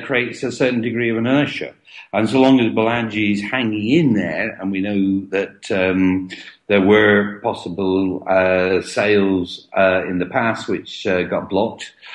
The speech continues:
um, you know, um, we're in a situation where, um, at the moment, I think we've just got to say thank you, Balaji. Uh,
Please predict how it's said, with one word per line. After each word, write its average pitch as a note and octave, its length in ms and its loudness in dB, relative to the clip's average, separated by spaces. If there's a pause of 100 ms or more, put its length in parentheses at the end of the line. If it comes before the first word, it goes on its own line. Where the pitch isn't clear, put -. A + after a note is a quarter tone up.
(360)
um, F#2+ 800 4 (380)
you - 120 -16
know, F#2+ 220 2 (380)
um, G#2+ 520 0
we're B2+ 200 2
in A2+ 100 0
a G#2+ 60 -4
situation G#2 760 -8
where, G2+ 720 -2
um, G2+ 840 -2 (560)
at A2 120 0
the G2+ 60 2
moment, C3+ 680 4 (360)
I - 140 -8
think A2+ 200 -2
we've G2+ 120 -4
just G2+ 180 -6
got A2 60 -4
to G#2 100 -6
say A2 220 -4
thank A#2 260 -6
you, A2+ 80 -4
Balaji. A2+ 540 -2 (920)
Uh, F#2 60 -4